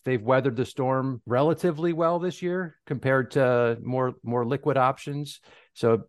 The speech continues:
private credit through the end of September was, was down in the,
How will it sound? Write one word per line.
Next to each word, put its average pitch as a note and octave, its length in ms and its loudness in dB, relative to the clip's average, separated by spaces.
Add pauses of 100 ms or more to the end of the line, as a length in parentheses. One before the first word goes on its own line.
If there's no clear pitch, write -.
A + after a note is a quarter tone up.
private C3 320 2
credit B2+ 480 2 (840)
through B2 560 0
the B2 120 -2
end B2 140 2
of A2+ 80 -4
September B2 720 0
was, G#2+ 280 -8
was G#2+ 140 -8
down A#2 480 0
in A2+ 120 2
the, A2+ 200 0